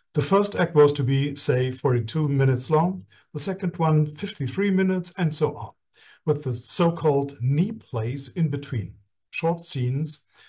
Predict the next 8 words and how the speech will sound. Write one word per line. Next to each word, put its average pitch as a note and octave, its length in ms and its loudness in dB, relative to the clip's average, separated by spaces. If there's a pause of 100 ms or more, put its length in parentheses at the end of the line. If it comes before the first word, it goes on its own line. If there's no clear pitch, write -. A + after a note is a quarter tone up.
(120)
that D#3 160 -2
would F3+ 120 -2
serve C3 540 0 (180)
as A2+ 200 -2
junctions D3+ 560 2
between A#2 380 -2
the B2 120 -2
acts. - 380 -8